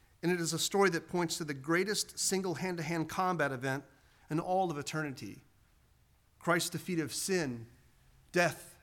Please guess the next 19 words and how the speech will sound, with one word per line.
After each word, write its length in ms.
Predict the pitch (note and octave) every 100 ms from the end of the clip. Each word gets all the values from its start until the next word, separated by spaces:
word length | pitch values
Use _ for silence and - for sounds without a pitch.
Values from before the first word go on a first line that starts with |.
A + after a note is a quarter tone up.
| _ _ _ -
the 80 | D3
grave, 680 | B2 D#3 D#3 D3 B2+ A2+ - - _ _ _ -
and 140 | C#3
Satan 580 | - - D#3 C3+ A2+ A2 - _ _ -
at 100 | B2
the 80 | A#2+
foot 200 | - B2+
of 60 |
the 60 | -
cross. 640 | - B2 G#2+ G#2+ - - - _ _ _ _ _ _ _ -
And 80 | C#3
so, 180 | F3+
beloved, 540 | D#3 D3 C#3+ C3+ C3+ C3+ - _ _ - _ _ _ _ -
do 80 |
not 180 | G#3+ -
focus 420 | - F3+ F3 E3
on 100 | E3+
your 100 | D3+
circumstances, 1120 | C3+ - D#3+ E3 - C#3+ B2+ - A#2+ A#2 -